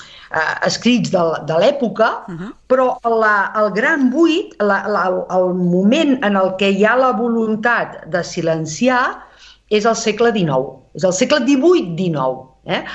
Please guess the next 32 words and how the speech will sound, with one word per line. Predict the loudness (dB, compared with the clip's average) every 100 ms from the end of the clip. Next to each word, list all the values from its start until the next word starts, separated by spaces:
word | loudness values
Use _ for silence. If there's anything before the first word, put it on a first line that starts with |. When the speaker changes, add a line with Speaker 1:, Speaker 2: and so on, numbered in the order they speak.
| -12 -2
Speaker 1:
El | -2
dinou | 0 2 4 4 2
amb | -2 -2
una | -4 -2
perversitat, | -2 0 -4 -4 -6 -2 -2 0
eh, |
eh, | -2 -2 -2 -4 -2 0
inclosa, | 2 2 2 0 -4 -4 -16 -8
que | -2
és | -2
aquesta | 0 0 0 0
de | 0 0
negar-los | 0 -2 -2 -2 -2 -4 -4 -2
la | -2
possibilitat, | -4 -6 -4 -2 -2 0 -2 -4
és | -8
a | -6
dir, | -6 -6 -14 -20 -20 -14
sí, | -8 0 0 2
però, | 0 2 0 -6
mm, | -8 -8 -4
bé, | 0 0
però | 2 0 2
vas | 0 -2
a | -4
cavall | -4 -2 -2 -2
de, | 0 0 0 -8 -18
sí, | -14 -4 -2 -2
però | 0 2
bé, | 4 2 2
eh, | -2 -2 -2
escultura, | -4 -2 -4 0 2 4 2 -2 -6